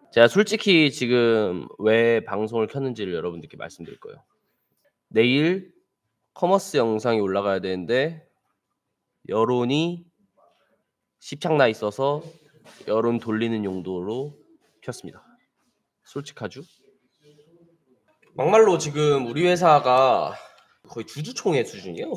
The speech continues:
회사의 업무 보고와 그 거의 주주 수준이 주주.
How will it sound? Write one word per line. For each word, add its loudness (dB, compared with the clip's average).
회사의 -4
업무 -4
보고와 -4
그 -18
거의 -6
주주 -6
수준이 -12
주주. -20